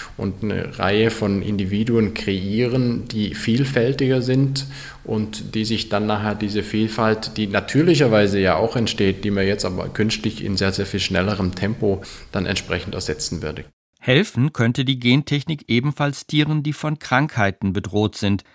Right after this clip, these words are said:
Speaker 2: wie der tasmanische Teufel, auch genannt Beutelteufel.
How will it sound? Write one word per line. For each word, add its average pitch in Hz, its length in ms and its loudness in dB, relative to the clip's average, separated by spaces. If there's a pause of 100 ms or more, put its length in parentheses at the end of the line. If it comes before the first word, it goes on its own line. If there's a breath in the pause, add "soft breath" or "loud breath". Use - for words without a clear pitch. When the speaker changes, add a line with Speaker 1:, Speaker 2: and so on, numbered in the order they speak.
(360 soft breath)
Speaker 2:
wie 113 120 -2
der 107 260 4
tasmanische 113 720 2
Teufel, 113 560 2 (420 soft breath)
auch 107 220 2
genannt 110 460 4
Beutelteufel. 90 880 0